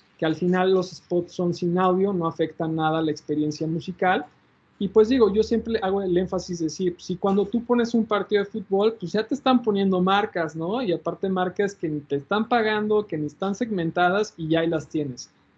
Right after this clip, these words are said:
Aquí, por lo menos, nosotros las marcas que les ponemos, les pagamos a nuestros clientes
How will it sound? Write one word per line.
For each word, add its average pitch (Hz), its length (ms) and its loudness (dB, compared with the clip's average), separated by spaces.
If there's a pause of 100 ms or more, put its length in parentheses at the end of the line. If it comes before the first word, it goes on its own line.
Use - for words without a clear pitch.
(140)
Aquí, 165 240 -4
por 214 160 4
lo 208 80 6
menos, 202 320 2
nosotros 180 480 -2
las 160 140 0
marcas 175 360 -2
que - 120 -8
les 160 160 -4
ponemos, 170 500 -4
les 139 140 -12
pagamos 165 560 0
a 196 40 0
nuestros 156 360 -6
clientes 165 720 0